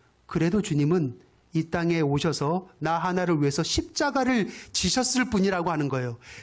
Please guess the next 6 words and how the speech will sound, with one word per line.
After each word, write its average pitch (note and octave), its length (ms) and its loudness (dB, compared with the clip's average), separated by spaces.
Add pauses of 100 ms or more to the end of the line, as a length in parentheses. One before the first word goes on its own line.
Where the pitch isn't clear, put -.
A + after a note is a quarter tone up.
그 E4+ 260 4
예수님을 D4 520 2
바라봐야죠. D3+ 920 0 (320)
그 E4+ 240 2
예수님을 C#4+ 520 2
의지해야죠. E3+ 760 0